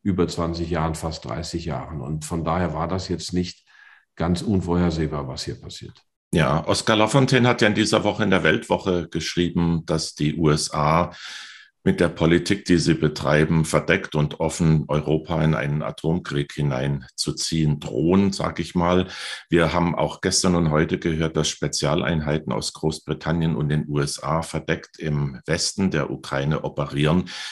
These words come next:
Speaker 2: Wie gefährlich ist denn die Lage damit?
Speaker 1: Ja, man kann da keine Prozentzahl draufpacken, ob jetzt zwanzig, vierzig, sechzig, achtzig Prozent. Aber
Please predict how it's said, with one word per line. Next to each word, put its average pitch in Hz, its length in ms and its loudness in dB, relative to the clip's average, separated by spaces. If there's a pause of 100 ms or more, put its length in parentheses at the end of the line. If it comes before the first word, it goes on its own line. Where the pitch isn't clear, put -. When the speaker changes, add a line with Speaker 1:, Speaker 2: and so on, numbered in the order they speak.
(140)
Speaker 2:
Wie 98 140 0
gefährlich 120 500 2
ist - 220 -2
denn 65 140 -2
die 65 120 -4
Lage 55 400 -8
damit? 52 600 -16 (560)
Speaker 1:
Ja, 87 120 0
man 85 160 4
kann 87 200 2
da 87 100 6
keine 87 300 2
Prozentzahl 90 720 0
draufpacken, 78 680 -4
ob 69 140 -8
jetzt 78 220 -4
zwanzig, 82 500 -2
vierzig, 82 420 -2
sechzig, 82 540 -6
achtzig - 400 -4
Prozent. 73 560 -6 (100)
Aber 80 640 0